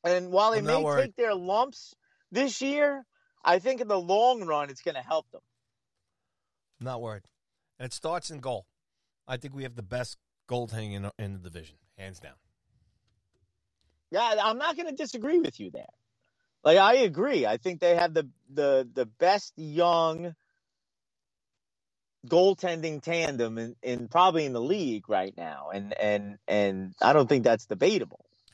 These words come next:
Speaker 2: The
Speaker 1: And
Speaker 2: other
Speaker 1: we may be
Speaker 2: factor is
Speaker 1: biased. We may be biased here,
Speaker 2: Yeah,
Speaker 1: and
Speaker 2: I,
Speaker 1: that's fine.
Speaker 2: we've got Lafreniere, which we didn't have last year.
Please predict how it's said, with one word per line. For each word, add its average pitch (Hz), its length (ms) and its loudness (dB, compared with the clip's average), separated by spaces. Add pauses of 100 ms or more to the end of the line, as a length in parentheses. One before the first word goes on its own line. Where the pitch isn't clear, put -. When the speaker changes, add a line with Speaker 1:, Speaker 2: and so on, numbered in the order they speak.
(220)
Speaker 2:
The - 60 -10
Speaker 1:
And 139 80 -4
Speaker 2:
other - 100 -8
Speaker 1:
we 113 80 -8
may 123 140 2
be 113 100 -4
Speaker 2:
factor 110 60 -8
is - 20 -8
Speaker 1:
biased. 185 480 4
We 294 140 -2
may 320 180 -2
be 285 140 -2
biased 208 580 2
here, 95 320 -12 (200)
Speaker 2:
Yeah, 135 160 -20
Speaker 1:
and 165 120 -6
Speaker 2:
I, - 0 -
Speaker 1:
that's 139 240 -6
fine. 85 340 -16 (260)
Speaker 2:
we've 131 160 -10
got 127 220 -8
Lafreniere, 98 560 -10
which 90 240 -18
we 92 60 -16
didn't 87 180 -16
have 80 240 -20
last - 300 -20
year. - 100 -20